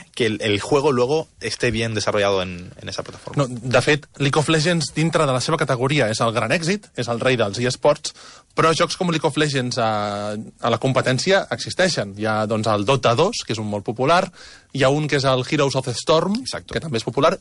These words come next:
Speaker 2: i dintre del món del mòbil hi ha companyies que estan intentant fer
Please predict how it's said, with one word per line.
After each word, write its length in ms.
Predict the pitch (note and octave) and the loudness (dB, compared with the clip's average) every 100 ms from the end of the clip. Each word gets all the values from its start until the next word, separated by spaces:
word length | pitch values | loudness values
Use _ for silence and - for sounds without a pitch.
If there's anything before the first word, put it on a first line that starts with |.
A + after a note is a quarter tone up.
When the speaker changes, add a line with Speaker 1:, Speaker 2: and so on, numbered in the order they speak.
| - - | -6 -2
Speaker 2:
i 80 | |
dintre 300 | G3 A3+ G#3+ G3 | 0 2 2 2
del 80 | |
món 160 | D#3 G#3+ | 2 2
del 120 | F3 C3 | 2 2
mòbil 380 | F#3 C#3 F3+ G#3+ - - - | 0 -2 -6 -10 -18 -20 -6
hi 80 | B2 | -4
ha 60 | |
companyies 400 | E3+ E3+ D#3+ E3+ | 0 0 0 0
que 80 | F3+ | -2
estan 160 | E3 E3 | -2 -2
intentant 400 | E3+ D3+ D3+ C#3+ | 0 2 2 0
fer 160 | D3+ | -2